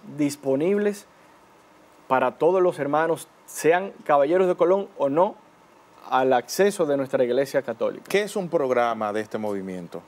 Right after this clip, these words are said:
Speaker 1: Tenemos treinta y dos programas en cuatro categorías. ¿En cuáles esas categorías? Fe en Acción,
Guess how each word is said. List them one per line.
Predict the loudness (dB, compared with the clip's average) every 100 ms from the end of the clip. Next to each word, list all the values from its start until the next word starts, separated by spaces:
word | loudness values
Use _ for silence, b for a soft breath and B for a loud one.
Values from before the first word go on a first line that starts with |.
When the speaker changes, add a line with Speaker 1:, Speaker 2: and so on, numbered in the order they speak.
| -4
Speaker 1:
Tenemos | 0 2 0 0
treinta | 0 0 2
y |
dos | 2
programas | 2 2 4 2 0 -4 -8 b b _ -20 -20 -4
en | -4 0
cuatro | 2 2 0
categorías. | -2 0 0 2 0 -6 -14 -20 _ _ _ -20
¿En | -20 -20 0
cuáles | 0 2 -4 -8
esas | -2 0
categorías? | 0 2 2 4 2 -2 -8 _
Fe | -2 0 0 -2
en | -4
Acción, | -4 -2 -2 -4